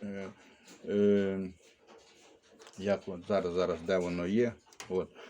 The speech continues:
що я дуже його виставив, не знаю по якій причині, е, може менше треба. Суть чому? Самка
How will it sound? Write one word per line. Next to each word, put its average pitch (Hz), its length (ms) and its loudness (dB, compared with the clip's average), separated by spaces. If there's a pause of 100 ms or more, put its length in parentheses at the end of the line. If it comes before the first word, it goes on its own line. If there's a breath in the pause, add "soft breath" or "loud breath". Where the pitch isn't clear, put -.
(160 loud breath)
що - 180 -4
я 117 160 8
дуже 123 360 4
його 113 300 8
виставив, 98 680 6
не 101 400 4
знаю 95 320 2
по 104 160 0
якій 104 320 2
причині, 131 560 -4 (540 loud breath)
е, 110 140 2
може 127 320 6
менше 123 440 8
треба. 101 440 2 (160)
Суть - 360 -2
чому? 90 360 4
Самка 139 560 0